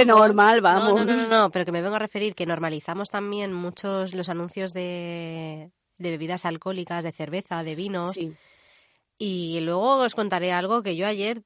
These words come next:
Speaker 1: no sabía si tomarme una cerveza.
Speaker 2: <laughs> Vale, pero no solo los anuncios, mira los anuncios que hay ahora de juega, juega, juega.
Speaker 1: Ah, bueno,
Speaker 2: Que me
Speaker 1: ya, ya,
Speaker 2: parece
Speaker 1: ya, es brutal,
Speaker 2: decir,
Speaker 1: ¿eh?
Speaker 2: mm,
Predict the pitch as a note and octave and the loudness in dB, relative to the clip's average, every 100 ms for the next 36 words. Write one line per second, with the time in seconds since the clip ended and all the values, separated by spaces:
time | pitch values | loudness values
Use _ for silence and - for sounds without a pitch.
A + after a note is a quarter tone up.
0 | - F#3+ F#3 F#3 G#3 G#3 A#3 G3 F3 F3 | -14 -8 -4 -4 -2 -4 -4 -4 -4 -4
1 | G#3+ A3 F#3 E3+ - F#3 C3+ _ _ _ | -6 -6 -6 -8 -8 -8 -8 _ _ _
2 | _ F#3 E3 D#3+ C#3+ C#3+ C#3 _ - - | _ -20 -20 -14 -10 -10 -12 _ -20 -16
3 | - G3+ G3+ F#3+ G3 A3 A3+ D4 D#4+ D#4+ | -4 0 0 -2 -4 -4 -4 -4 -4 -4
4 | A#3 F3 D3+ D#3+ B3 G3+ F#3+ A#3+ - B3 | -6 -8 -8 -8 -8 -6 -6 -6 -8 -10
5 | A3+ A#3 - G#3+ G3+ G3 G#3+ A3 E3+ F#3 | -10 -14 -10 -8 -4 -4 -6 -8 -8 -8
6 | F3 G3 - E3 C3+ - D#3+ E3 B2+ E3 | -8 -10 -10 -12 -12 -10 -10 -8 -8 -6
7 | E3+ D#3 F3+ F3+ D#3 D3 D3+ D3+ D3+ C#3+ | -4 -2 2 2 2 -4 -6 -6 -6 -6
8 | D3+ D#3+ D#3 F#3 F3+ D3 F3+ E3+ F3+ F3 | -10 -14 -6 -2 -2 0 0 0 0 0